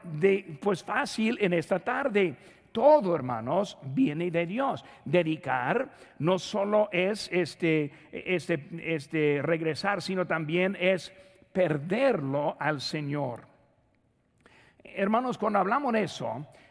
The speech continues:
nosotros vemos que ella está perdiéndolo al Señor. Dios le dio su bebé Samuel y ahora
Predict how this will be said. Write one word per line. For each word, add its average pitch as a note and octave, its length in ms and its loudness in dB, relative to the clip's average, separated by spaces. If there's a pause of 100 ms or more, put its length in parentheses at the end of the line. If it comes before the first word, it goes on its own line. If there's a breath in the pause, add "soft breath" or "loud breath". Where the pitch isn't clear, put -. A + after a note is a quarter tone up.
nosotros G#3+ 640 0
vemos A3 320 0
que E3 260 0
ella D#3 720 -2
está D#3 400 -2
perdiéndolo D3 720 0
al C3 120 0
Señor. C#3 440 -8 (760 soft breath)
Dios G3 460 2
le F3+ 180 2
dio F3+ 460 4 (480)
su - 200 -4
bebé F#3+ 300 2
Samuel E3 640 -2 (640 soft breath)
y F3 100 4
ahora F#3 240 4